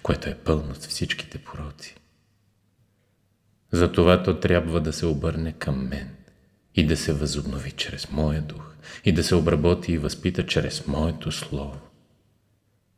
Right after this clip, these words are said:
Ти който от сега ставаш мой. Поверяваш всичко в моите ръце. От сега аз сам ще те ръководя. Сам ще промишлявам и уреждам всичко за тебе.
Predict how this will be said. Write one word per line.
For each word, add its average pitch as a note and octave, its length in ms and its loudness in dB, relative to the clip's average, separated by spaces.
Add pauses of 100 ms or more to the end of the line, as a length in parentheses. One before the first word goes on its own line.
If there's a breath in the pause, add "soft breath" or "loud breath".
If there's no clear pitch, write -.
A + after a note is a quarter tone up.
(280)
Ти F#2 340 2 (420)
който E2 260 -6
от D#2+ 100 -8
сега E2+ 300 -6
ставаш D#2 480 -8
мой. D2 260 -8 (460 loud breath)
Поверяваш E2 640 4
всичко - 560 -8
в - 140 -14
моите C#2+ 420 -6
ръце. - 380 -16 (340 loud breath)
От D#2+ 120 2
сега F2+ 380 4
аз - 280 0
сам F#2+ 220 -2
ще - 240 -6
те E2 100 -8
ръководя. D#2+ 560 -8 (220 loud breath)
Сам G2+ 280 8
ще - 260 -4
промишлявам F2+ 840 4
и D#2+ 60 0
уреждам D2+ 480 0
всичко - 480 -6
за F2 140 -6
тебе. - 380 -12